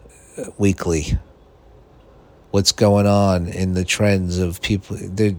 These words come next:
you know, I have no idea. Obviously, I do this. This, uh, this is an ill-conceived idea that I will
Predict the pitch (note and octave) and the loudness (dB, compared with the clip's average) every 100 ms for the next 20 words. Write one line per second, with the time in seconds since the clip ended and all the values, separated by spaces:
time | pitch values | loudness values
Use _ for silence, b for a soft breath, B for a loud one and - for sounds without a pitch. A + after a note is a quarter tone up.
0 | F2 G#2 G2 F#2+ G2 G2 F#2+ E2+ D2 C2+ | -4 -2 0 2 2 2 0 0 -4 -8
1 | - - - B B B B - G#2+ F2+ | -10 -16 -20 B B B B 0 2 4
2 | E2+ - - B1 - - F2 F2+ G2+ E2+ | 0 0 -2 -4 -14 -14 -6 -2 0 -2
3 | C#2+ - - - - - - - - - | -2 -2 -4 -6 -14 -20 -20 -20 -20 -20
4 | - - - - - - - - - - | -20 -20 -20 -20 -20 -20 -20 -20 -20 -20
5 | - - - G2 - - E2+ E2 - B | -20 -14 0 2 2 2 0 -2 -4 B
6 | B B B B - F#2 - F#2+ F2 F#2+ | B B B B -4 0 0 0 0 2
7 | G#2 - F#2+ - G2 F#2+ F#2 F#2 E2 F#2 | 2 2 2 2 2 2 4 2 2 2
8 | F2+ F2+ D#2 E2 F#2 - F2+ F2+ F#2 F2 | 2 2 0 -4 -6 -4 0 0 0 -2
9 | E2+ | -4